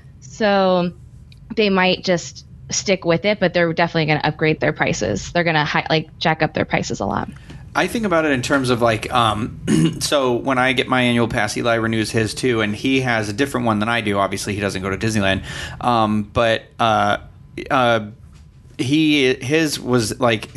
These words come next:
Speaker 2: the top tier where you can have no blockout dates, and then there was the one below it where you could have the blockout dates, and they were like, "Well,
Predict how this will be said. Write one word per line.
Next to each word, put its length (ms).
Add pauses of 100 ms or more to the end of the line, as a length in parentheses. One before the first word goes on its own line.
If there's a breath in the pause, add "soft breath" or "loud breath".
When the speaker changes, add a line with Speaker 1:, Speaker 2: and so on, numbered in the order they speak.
(140)
Speaker 2:
the 260
top 320
tier 260
where 80
you 120
can 100
have 140
no 120
blockout 440
dates, 240
and 80
then 80
there 100
was 160
the 80
one 180
below 260
it 60
where 100
you 60
could 100
have 120
the 60
blockout 400
dates, 240
and 100
they 60
were 80
like, 180
"Well, 300